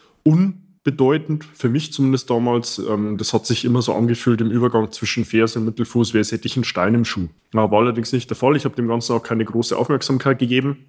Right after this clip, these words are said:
Und das Ganze war immer vor allem morgens der Fall. Ja, also wenn ich morgens aus dem Bett bin, ähm, dann hatte ich da immer so das Gefühl, da ist irgendwas. Ähm,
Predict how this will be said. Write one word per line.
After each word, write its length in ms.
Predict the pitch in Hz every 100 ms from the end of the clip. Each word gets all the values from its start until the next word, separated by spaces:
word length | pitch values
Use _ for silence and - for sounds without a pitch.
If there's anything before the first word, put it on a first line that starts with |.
| _
Und 420 | 135 139 135 -
das 140 | 120
Ganze 380 | - 127 156 135
war 160 | 131 -
immer 360 | 139 135 127 - _
vor 180 | - 117
allem 160 | 120
morgens 400 | 107 113 123 -
der 100 | 87
Fall. 300 | - 82 80 -
Ja, 80 | 101
also 240 | 98 104
wenn 120 | 104
ich 100 | 104
morgens 280 | 110 113 117
aus 120 | 113
dem 100 | 117
Bett 180 | 123 -
bin, 220 | 123 120 - _ - _ 101
ähm, 180 | 104 104
dann 140 | 101
hatte 180 | 117 120
ich 80 | -
da 80 |
immer 220 | 110 131 120
so 100 | 120
das 220 | 117 -
Gefühl, 460 | - - 120 120
da 120 | 110 107
ist 240 | - -
irgendwas. 560 | 113 101 85 82 - 98
Ähm, 300 | 104 104